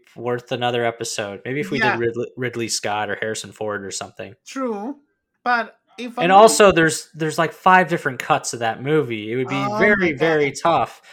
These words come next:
Speaker 2: Mm-hmm.
Speaker 1: to tell. There's, there's the original cut,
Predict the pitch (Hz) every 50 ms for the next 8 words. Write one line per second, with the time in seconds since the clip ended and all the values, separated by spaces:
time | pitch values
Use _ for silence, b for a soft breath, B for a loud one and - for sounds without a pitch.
0 | B B 269 208 160 170 170 156 143 131 127 123 123 120 120 117 - _ _ _
1 | - - 160 135 120 113 120 117 113 107 - - b b b b b b _ _
2 | 117 104 104 107 101 123 156 160 160 165 165 156 147 - - - 160 147 139 139
3 | 135 139 - - - -